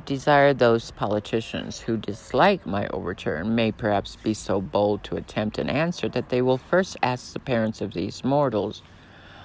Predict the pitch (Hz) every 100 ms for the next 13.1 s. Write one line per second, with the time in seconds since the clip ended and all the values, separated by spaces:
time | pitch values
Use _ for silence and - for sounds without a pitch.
0 | - - 139 143 156 139 135 127 117 123
1 | 117 110 101 - - 160 175 - 101 -
2 | - 120 110 101 123 139 156 - 104 101
3 | 98 98 - 107 95 104 107 - 107 107
4 | - 120 110 101 101 95 95 - - 117
5 | 113 113 113 117 104 107 - - - -
6 | - - - 117 113 113 113 113 110 110
7 | 127 127 - - - - - 107 98 -
8 | - - 120 117 113 - 117 107 - -
9 | - 123 120 - - 123 113 120 - 113
10 | 131 120 85 - 104 - - - - 120
11 | - 120 - - - - 95 92 - 113
12 | 107 95 - 107 - - 117 - - -